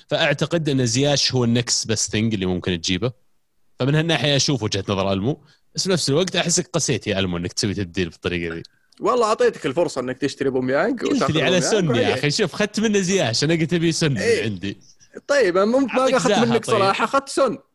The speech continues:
Speaker 2: يعني
Speaker 1: زاها طيب.
Speaker 2: خلاص راحت الصفقة، ولا كان يعني
Speaker 1: راحت،
Speaker 2: ممكن
Speaker 1: هذا
Speaker 2: نتناقش
Speaker 1: السالفة
Speaker 2: يعني.
Speaker 1: صدق.
Speaker 2: وش تبي؟ تبي أعطيك بون فور زاها؟
Speaker 1: <laughs>
Speaker 2: آه،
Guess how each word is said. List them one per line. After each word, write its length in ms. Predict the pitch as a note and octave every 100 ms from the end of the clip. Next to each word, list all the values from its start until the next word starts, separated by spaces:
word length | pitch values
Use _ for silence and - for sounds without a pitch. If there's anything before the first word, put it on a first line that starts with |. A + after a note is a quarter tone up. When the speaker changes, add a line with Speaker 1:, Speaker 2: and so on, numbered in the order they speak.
| _
Speaker 2:
يعني 160 | - D3+
Speaker 1:
زاها 320 | G3+ D#3+ A#2
طيب. 360 | A#2 B2 B2 C#3 _ _ _ _ _ _ _ _ _ _ _ _
Speaker 2:
خلاص 320 | - C4 -
راحت 260 | A3 D3+ C3
الصفقة، 380 | - C3 -
ولا 140 | A#2+ D#3
كان 220 | D3+ B2+
يعني 120 | D#3+
Speaker 1:
راحت، 140 | F#3 -
Speaker 2:
ممكن 160 | -
Speaker 1:
هذا 60 | -
Speaker 2:
نتناقش 220 | E3 C3+
Speaker 1:
السالفة 320 | - - -
Speaker 2:
يعني. 120 | -
Speaker 1:
صدق. 200 | - - - _ _ _
Speaker 2:
وش 200 | - D#3+
تبي؟ 200 | F3 D3+
تبي 200 | D3 D#3+
أعطيك 400 | D#3 D#3 D#3+ -
بون 560 | C#3+ C3+ C3+ D3+ E3+ F#3+
فور 160 | E3+
زاها؟ 300 | D#3+ F3 G3+
Speaker 1:
<laughs> 60 | D#4+ _ - - - - - - - - C#3+ - - - - - F3+ - B3+ - A#3+ G3+ G4 - - - - - - - _ - - - - - B3 C4 D#3 D#3+ G#3+ D#3+
Speaker 2:
آه، 420 | B3 C#4 C4+ C4